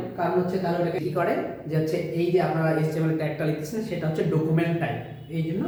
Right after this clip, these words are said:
এটা লিখতে হয়, ঠিক আছে? তাহলে কম্পিউটারের সুবিধা হয় বোঝার জন্য যে আপনি যে ট্যাগগুলো লিখতেছেন সেটা কি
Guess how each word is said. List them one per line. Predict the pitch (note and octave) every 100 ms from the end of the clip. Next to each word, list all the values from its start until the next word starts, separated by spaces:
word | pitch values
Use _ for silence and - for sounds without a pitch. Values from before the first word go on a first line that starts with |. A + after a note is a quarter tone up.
| D#3+
এটা | D3
লিখতে | A#2+ -
হয়, | B2 A#2
ঠিক | -
আছে? | - C#3+
তাহলে | D#3+ D#3
কম্পিউটারের | C#3 C#3 D3 D3+ F#3+ -
সুবিধা | D#3 D3
হয় | C3 B2
বোঝার | B2 B2 B2
জন্য | A#2+ A#2+ A#2+ - - -
যে | - B2+
আপনি | D3+ D#3
যে | C#3+
ট্যাগগুলো | C#3 C#3 D3+ D3+
লিখতেছেন | D3 F3 G3
সেটা | F#3 E3
কি | G3+